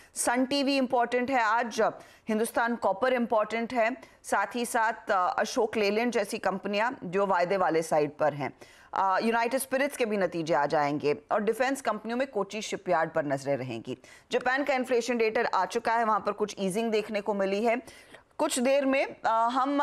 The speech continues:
इंडिया के फॉरेन एक्सचेंज रिजर्व्स के डेटा पर भी नजर रखेंगे और वो इंपॉर्टेंट है, especially वो बम्पर बोनांजा जो आरबीआई की तरफ से आया, ये डेटा भी in, in fact, अ, अ, बॉन्ड मार्केट वाले लोग वॉच करते हैं कि फॉरेक्स रिजर्व्स की सिचुएशन क्या है,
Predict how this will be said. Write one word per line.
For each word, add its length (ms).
इंडिया 300
के 140
फॉरेन 480
एक्सचेंज 480
रिजर्व्स 420
के 140
डेटा 320
पर 180
भी 140
नजर 280
रखेंगे 400
और 120
वो 80
इंपॉर्टेंट 680
है, 120
especially 440
वो 300
बम्पर 560
बोनांजा 580
जो 120
आरबीआई 400
की 100
तरफ 240
से 140
आया, 200
ये 220
डेटा 320
भी 460
in, 140
in 60
fact, 380
अ, 120
अ, 180
बॉन्ड 320
मार्केट 300
वाले 180
लोग 340
वॉच 280
करते 380
हैं 180
कि 220
फॉरेक्स 420
रिजर्व्स 320
की 100
सिचुएशन 460
क्या 260
है, 200